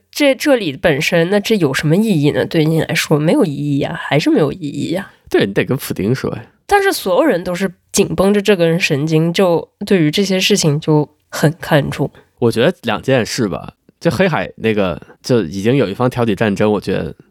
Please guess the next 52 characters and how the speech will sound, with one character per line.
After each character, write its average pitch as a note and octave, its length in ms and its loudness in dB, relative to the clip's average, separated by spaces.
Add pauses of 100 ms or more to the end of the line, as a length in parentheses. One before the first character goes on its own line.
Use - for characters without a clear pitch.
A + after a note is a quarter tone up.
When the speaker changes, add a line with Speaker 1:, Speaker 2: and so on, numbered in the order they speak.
(180)
Speaker 2:
很 - 160 -4
难 F2 140 -4
说。 F#2 220 -8
这， D3 200 0
但 B2+ 320 -2 (600)
我 A2 80 0
不 G#2 60 -2
知 A2 60 2
道， G2+ 80 0
就 C3 180 0 (360)
侦 D3 160 2
察 B2 100 0
气 A#2 160 -2
球 G2+ 100 0
这 G2+ 80 0
件 G2 140 2
事 G#2+ 100 0
儿， F#2+ 200 0 (1160)
<laughs> - 880 -8
哪， C#3+ 280 -2
哪 G#2+ 200 -2
个 A#2 120 2
国 G#2+ 180 2
家， G#2 220 0
就 C#3+ 200 2 (560)
哪 D3+ 180 -2
个 D#3+ 60 2
国 D3+ 100 2
家 A2+ 120 -2
都 A2+ 60 -2
在 A2 120 0
做， G2+ 260 0 (240)
都 B2 100 0
在 A2+ 100 4
做 A2 100 0
间 G2+ 140 0
谍 F#2+ 100 -2
活 G2+ 160 -4
动。 F#2+ 260 -4
Speaker 1:
对 D4+ 200 0
啊， G3+ 100 2
Speaker 2:
被 F#3+ 80 0
发 D#3 140 0
现 G3+ 180 4
了， G#2 120 -4
很 G#2 200 -2
蠢， G2+ 260 -2
很 G2+ 200 0
奇 - 180 -4
怪， G#2 180 0
但 B2 160 0
是 B2 140 0